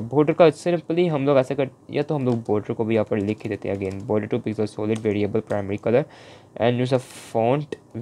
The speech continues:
weight जो सा है इसका, I think font weight फ़ाइव हंड्रेड ठीक रहेगा। And जो इसका, जो सा इसके टेक्स्ट का कलर है वो इसको चेंज कर दो, वेरिएबल प्राइमरी कलर सेफ।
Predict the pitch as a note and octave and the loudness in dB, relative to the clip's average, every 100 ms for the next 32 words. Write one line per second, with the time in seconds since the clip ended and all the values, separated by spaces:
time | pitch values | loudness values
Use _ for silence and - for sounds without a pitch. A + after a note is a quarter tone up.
0 | A#2 A#2 B2+ A#2+ A2 A2 G#2+ G#2 - B2+ | 2 4 4 -2 -2 -2 0 -2 0 0
1 | E3 - - _ - - - - - - | 0 -10 -20 _ -20 -20 -20 -20 -20 -8
2 | A2+ G#2+ - C3 B2+ A#2+ A2+ A#2 A2+ - | 0 0 0 -4 -2 0 0 0 -2 0
3 | G#2+ A2 - A2+ A2 - A#2 A2+ A2 G#2+ | 0 2 0 -2 -2 -2 -4 -2 0 4
4 | A#2+ D#3+ - - - - - A2+ C3 B2+ | 4 2 -12 -20 -20 -20 -2 4 4 6
5 | C3 C3 C3 B2+ - B2 B2 B2+ C3 B2 | 2 4 4 4 2 0 0 0 -2 0
6 | C#3+ - C3+ - B2 B2+ B2 B2 B2 D3+ | -4 -2 -4 2 6 6 6 2 4 4
7 | D3+ - B2 A2 G#2 - G2+ G#2+ A2+ - | 4 0 -4 -6 -8 -8 -8 -8 -12 -18
8 | - - - - - A#2+ A2+ A2+ A#2 - | -20 -20 -20 -20 -2 2 4 6 6 4
9 | G#2 F#2+ G#2 G2+ G#2 - G#2+ B2+ - | -2 -2 -4 -4 -6 -4 0 0 -2